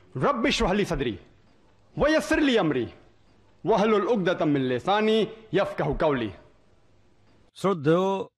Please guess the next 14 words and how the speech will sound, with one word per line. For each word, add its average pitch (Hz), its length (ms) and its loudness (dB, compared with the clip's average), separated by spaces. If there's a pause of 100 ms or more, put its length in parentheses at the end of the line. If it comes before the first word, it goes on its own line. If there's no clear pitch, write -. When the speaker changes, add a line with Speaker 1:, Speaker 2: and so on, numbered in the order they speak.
(340)
Speaker 2:
ডক্টর 196 220 -2
উইলিয়াম 202 320 0
ক্যাম্পবেল, 165 540 2 (1300)
ডক্টর 220 240 -2
মাজাকিস, 170 640 0 (640)
ডক্টর 180 180 -2
জামাল 147 280 2
বাদাউই, 175 500 4 (1200)
ভাই 170 540 4 (400)
স্যামুয়েল 170 460 2
নোমান, 175 420 2 (800)
ডক্টর 120 260 -6
মোহাম্মদ 151 320 2
নায়েক, 175 500 2